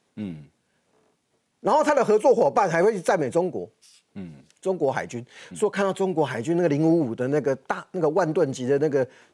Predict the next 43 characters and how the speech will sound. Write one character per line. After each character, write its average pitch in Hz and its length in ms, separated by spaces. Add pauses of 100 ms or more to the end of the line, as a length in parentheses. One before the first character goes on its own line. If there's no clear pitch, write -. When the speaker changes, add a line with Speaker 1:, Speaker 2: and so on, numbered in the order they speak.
(160)
Speaker 2:
那 165 100
个 147 220
是 156 120
驱 - 140
逐 160 100
舰 156 100
还 143 60
是 139 60
巡 127 120
洋 131 120
舰， 139 160 (880)
他 - 120
都 277 80
感 151 340
动 208 240
落 240 240
泪。 196 240
在 226 240
野 139 320
监 220 300
督 220 240
这 202 100
件 190 140
事 180 100
情， 147 180 (500)
到 269 100
底 220 120
国 170 200
民 233 120
党 156 200
有 113 100
没 185 80
有 165 60
自 - 180
己 - 140
的 107 120
内 151 160
部 - 140
管 104 240
理 113 60
能 71 200
力？ 95 80
Speaker 1:
嗯。 80 220